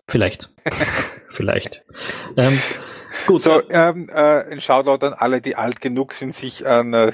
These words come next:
Speaker 2: diesen Saga von Christoph Daum zu erinnern. Gut, ähm, ja, gehen wir jetzt einen Schritt weiter nach vorne und da gibt's einen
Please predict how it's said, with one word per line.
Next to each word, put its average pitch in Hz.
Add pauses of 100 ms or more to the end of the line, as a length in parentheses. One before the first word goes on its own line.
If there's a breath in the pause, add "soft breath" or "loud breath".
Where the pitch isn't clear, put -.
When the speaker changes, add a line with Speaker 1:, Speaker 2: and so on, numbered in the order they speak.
(100)
Speaker 2:
diesen 113
Saga 107
von 107
Christoph -
Daum 92
zu -
erinnern. 90 (720 loud breath)
Gut, -
ähm, 147
ja, 127
gehen 160
wir 185
jetzt -
einen 165
Schritt -
weiter 143
nach 139
vorne 160
und 185
da 175
gibt's -
einen 170